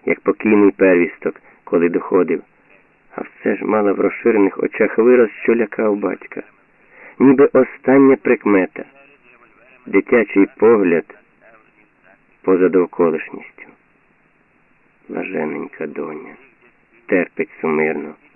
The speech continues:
Навіть пробує всміхнутись, але не може. Такими і зостаються риси обличчя, як застигли в виразі болісної зосередженості.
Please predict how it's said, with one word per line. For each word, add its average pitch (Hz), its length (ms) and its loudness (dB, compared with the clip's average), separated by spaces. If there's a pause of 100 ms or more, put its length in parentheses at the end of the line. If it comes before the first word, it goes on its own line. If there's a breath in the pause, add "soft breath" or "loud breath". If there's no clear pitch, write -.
(540 loud breath)
Навіть 113 300 -4
пробує 127 360 4
всміхнутись, 117 840 -2 (580)
але 82 240 -4
не 82 140 -4
може. 82 380 -12 (1080)
Такими 127 480 2
і 104 60 2
зостаються 101 680 0
риси 95 320 0
обличчя, 87 540 -2 (260 loud breath)
як 95 200 0
застигли 107 680 -2
в 95 100 -2
виразі 107 440 2
болісної 104 640 0
зосередженості. 95 960 -2